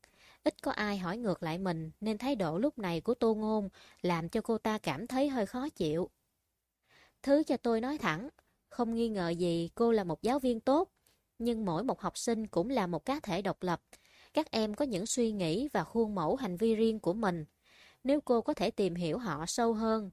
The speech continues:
thay vì đưa ra kết luận chủ quan, thì cô đã có thể thay đổi rất nhiều người rồi." Tô Ngôn nói đến đây phải cắn chặt răng để chặn lại những lời khác sắc nhọn hơn. "Thật xin lỗi, mạo phạm rồi." Nói xong những lời này,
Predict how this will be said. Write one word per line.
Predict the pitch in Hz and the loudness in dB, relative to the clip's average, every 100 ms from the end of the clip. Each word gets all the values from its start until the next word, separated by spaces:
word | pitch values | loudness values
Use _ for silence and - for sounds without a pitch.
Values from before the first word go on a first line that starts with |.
| - - | -14 -4
thay | 233 220 | 0 2
vì | 190 175 170 | 2 2 2
đưa | 226 | 2
ra | 226 | 0
kết | 220 330 277 | 0 0 0
luận | 170 170 | -2 0
chủ | 160 208 | 0 2
quan, | 240 226 220 208 - - - | 2 0 -2 -8 -20 -20 -2
thì | 202 | -2
cô | - 240 226 | 2 2 4
đã | 175 | 2
có | 220 302 | -2 -2
thể | 185 196 | 0 0
thay | 240 220 | 0 -2
đổi | 185 156 | 0 0
rất | 226 320 | 0 -2
nhiều | 208 175 | -2 0
người | 185 175 | 0 0
rồi." | 175 175 165 - _ _ _ _ _ _ _ | 2 0 0 -4 _ _ _ _ _ _ _
Tô | 226 220 | 2 4
Ngôn | 220 220 214 | 0 -2 -2
nói | 240 | 0
đến | 262 269 | 0 0
đây | 233 214 202 202 | 2 2 2 0
phải | 175 | -4
cắn | - 240 302 | -2 -4 -2
chặt | 170 - | -4 -4
răng | 214 220 214 202 - - | -4 -4 -6 -12 -20 -6
để | 196 | -2
chặn | 233 175 156 185 | 0 0 -2 -2
lại | 165 151 185 | -2 -2 -2
những | 170 226 | -4 -2
lời | 220 185 | 0 -2
khác | - 269 311 | -2 -6 -6
sắc | - 311 - | -6 -8 -6
nhọn | 160 156 | -8 -6
hơn. | 190 214 208 196 _ _ _ - - - - | -6 -4 -6 -8 _ _ _ -20 -20 -16 -6
"Thật | 180 | -4
xin | - 220 214 | -2 -2 0
lỗi, | 165 170 294 - | 0 0 -2 -6
mạo | 175 151 | -6 -6
phạm | - 160 147 | -6 -6 -4
rồi." | 190 180 165 160 _ _ _ _ _ _ _ _ _ _ _ - - | 0 2 2 -2 _ _ _ _ _ _ _ _ _ _ _ -20 -14
Nói | 226 247 | -6 -2
xong | 254 240 208 | 0 0 -2
những | 180 220 | -2 -2
lời | 220 180 | 0 0
này, | 175 170 160 | -2 -4 -4